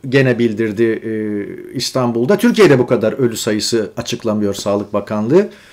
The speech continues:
Bakalım iş nereye gidiyor? Yani gerçekten gerçek ölümler, gerçek vakalar, pozitif neyse artık, filyasyon neyse bu şeffafiyet yok. Bu şeffafiyetin olması gerekiyor. Ben yaşadığım ülke İngiltere'de, Almanya'yı, Fransa'yı da biliyorum, Hollanda, Belçika'yı da biliyorum.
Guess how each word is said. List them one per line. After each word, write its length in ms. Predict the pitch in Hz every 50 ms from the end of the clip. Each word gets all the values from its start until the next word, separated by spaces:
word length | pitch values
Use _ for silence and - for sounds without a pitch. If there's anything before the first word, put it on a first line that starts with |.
| - - - _ _ -
Bakalım 340 | 123 123 - 143 139 147 156
iş 160 | 147 - 139
nereye 240 | 135 135 135 131 117
gidiyor? 280 | 104 92 87 92 92
Yani 180 | 95 98 98 98
gerçekten 500 | 110 127 123 - 143 123 - 127 123 120
gerçek 420 | 113 113 113 - - 156 151 151 - -
ölümler, 640 | 117 113 127 135 131 123 120 - - 107 110 110 107
gerçek 500 | 107 101 113 110 110 - 139 127 127 -
vakalar, 640 | 123 113 113 - - - 113 110 107 107 117 - - _ - - - _ _ _
pozitif 520 | - 127 127 120 - - - 104 - - -
neyse 340 | 107 113 120 120 - - 104
artık, 380 | 104 101 - - 101 - -
filyasyon 640 | - 131 120 117 117 110 - - - 113 107 107 113
neyse 240 | 123 120 120 - 110 110 117
bu 280 | 139 147 151 127 - - _ _ _ _ _ _
şeffafiyet 680 | - - 123 117 - - 120 120 117 - 127 127 123 123
yok. 140 | 117 101 - - - - - - - -
Bu 140 | 160 247 247
şeffafiyetin 680 | - 220 196 180 - 170 160 151 143 165 156 151 -
olması 380 | 156 135 131 127 123 123 - 131
gerekiyor. 500 | 113 107 107 101 95 - 113 110 107 104 117
Ben 100 | 135 147
yaşadığım 480 | 156 156 135 - 151 143 143 147 139
ülke 240 | 135 127 120 - 139
İngiltere'de, 600 | 123 123 120 123 120 120 131 117 110 95 98 98
Almanya'yı, 480 | 101 113 117 123 139 147 139 135 139 143
Fransa'yı 480 | 135 131 127 123 123 123 - 120 117 113
da 120 | 113 107
biliyorum, 380 | 110 104 110 110 110 120 120 117
Hollanda, 480 | 113 117 120 127 123 120 117 127 123
Belçika'yı 460 | 117 113 110 - - - 110 107 110
da 120 | 101 107 98
biliyorum. 460 | 101 95 101 101 101 104 113 120